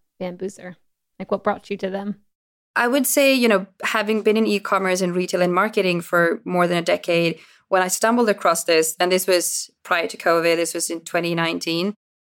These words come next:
Speaker 2: I just saw sort of three tense trends converging into live commerce. So if I looked at the internet, there had been this evolution from, you know, text, text to image, image to video.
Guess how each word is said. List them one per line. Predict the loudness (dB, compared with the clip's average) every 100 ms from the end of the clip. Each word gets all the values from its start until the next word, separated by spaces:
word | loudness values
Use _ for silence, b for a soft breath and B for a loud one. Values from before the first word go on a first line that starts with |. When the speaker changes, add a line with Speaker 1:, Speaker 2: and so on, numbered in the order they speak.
| -2
Speaker 2:
I | 2
just | 2 2
saw | 2 4 2 0 -6
sort | -2 -2
of | -2
three | -2 -2
tense | -2 -4 -2 -4 -6 -8
trends | -2 0 0 -2 -6
converging | -6 0 2 2 0 -2
into | -2 -2 -2 -2 0
live | 0 -2 0
commerce. | 0 0 0 -2
So | 0 0
if | 0
I | -2
looked | -2 -4 -2
at | -2 -2 -8
the | -6
internet, | -2 0 2 0 -2 -8 _ _ _ -6
there |
had | -2
been | -2 0
this | 0
evolution | 0 0 2 2 0 -2
from, | -2 0 2 2 2 -2
you | 0
know, | -2 -2
text, | -4 -4 -4 -8 -10 -8
text | -8 -6 -8
to | -2
image, | -2 0 -2 -2
image | -6 -6 -6
to | -8
video. | -4 0 2 4 4 2